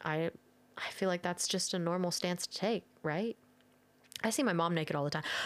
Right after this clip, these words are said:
You know what? Let's get into that. Do you have a naked mom? Because maybe that's where I am weird then, because I just shit on Matt for fucking twenty minutes about showering with his sister. But I'll tell you right now, I'll have a full-blown conversation with my mom, and she can be butt naked.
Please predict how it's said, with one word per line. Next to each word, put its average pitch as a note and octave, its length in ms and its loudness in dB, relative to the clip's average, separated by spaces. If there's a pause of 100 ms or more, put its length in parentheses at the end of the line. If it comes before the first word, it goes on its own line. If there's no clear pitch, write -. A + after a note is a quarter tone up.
(140)
You F#3+ 120 4
know F#3 120 6
what? F3+ 280 4
Let's E3+ 140 0
get E3 120 0
into D#3+ 140 4
that. D#3 200 2
Do F3 80 2
you B3 40 4
have C4+ 80 2
a A#3 40 4
naked F#3 320 2
mom? G#3+ 320 0
Because F3+ 480 2
maybe F#3 280 2
that's E3+ 260 0
where E3 160 2
I D#3+ 120 0
am D#3+ 260 0
weird D3+ 260 0
then, D3+ 180 -2
because D#3 320 -2
I D#3+ 100 0
just E3 180 0
shit F3 240 0
on D3+ 320 0
Matt D3+ 340 -2
for - 160 -4
fucking D3 360 -2
twenty D3+ 240 -2
minutes D3+ 280 -2
about D3+ 260 -4
showering D#3+ 280 0
with D3+ 100 -2
his D#3 100 -4
sister. D3+ 360 0 (320)
But - 80 2
I'll G#3 80 4
tell A#3+ 120 2
you G3+ 80 4
right F#3 160 2
now, F#3 160 2
I'll G3+ 100 2
have G#3+ 100 2
a D#3 80 2
full-blown F#3+ 640 0
conversation E3 540 2
with D#3+ 60 2
my D#3 100 2
mom, D3+ 220 0
and D#3+ 80 -2
she F3+ 140 0
can F3 80 2
be D3+ 120 0
butt D3+ 360 0
naked. D3 420 -4